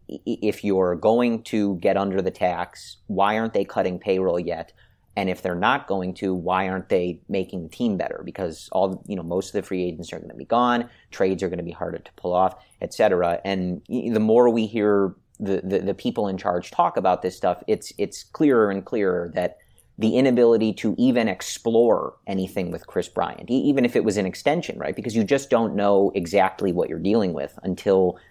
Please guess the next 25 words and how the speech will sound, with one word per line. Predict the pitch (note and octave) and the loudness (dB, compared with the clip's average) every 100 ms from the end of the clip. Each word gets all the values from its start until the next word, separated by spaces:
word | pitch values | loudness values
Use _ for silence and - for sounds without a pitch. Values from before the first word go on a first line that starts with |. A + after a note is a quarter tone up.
| _ | _
this | F2+ - | -10 -4
decision | F2+ - F2+ E2+ D#2+ | -2 0 0 -2 -6
comes | E2 E2 | -8 4
out. | G#2+ A#2 - - _ _ | 6 6 4 -10 _ _
And | - F#2 | -2 2
that | F2+ F2 | 2 2
has | F2+ E2+ D#2+ | 2 0 -2
kind | - F2 E2 | -6 -6 -6
of | D#2 - | -8 -12
brought | - F2 F#2 F2 | -8 2 4 4
everything | F2 F2 E2+ F2+ D#2+ | 2 -4 -4 -6 -6
to | - E2+ E2 - - _ | -4 -2 -2 -6 -20 _
a | - | -6
grinding | F2 E2+ E2+ - G2 | 0 0 0 -4 -4
halt. | A2 - - | -2 -2 -8
So | - - F#2 E2+ - | -4 2 4 4 4
that | G2 F#2+ - | 6 6 6
is | F#2 F2 D#2+ - | 2 2 -2 2
really | A2+ A#2+ | 6 6
spectacular. | A2 - F2+ - - - E2+ - - - | 6 2 -2 0 -2 0 0 2 0 0
Uh, | G1+ - | 2 2
I | F2 F2 | 2 2
don't | F2+ E2 | 0 0
know | F2 | 0
why | D#2+ E2+ F#2+ G2 G2+ | 2 6 8 8 8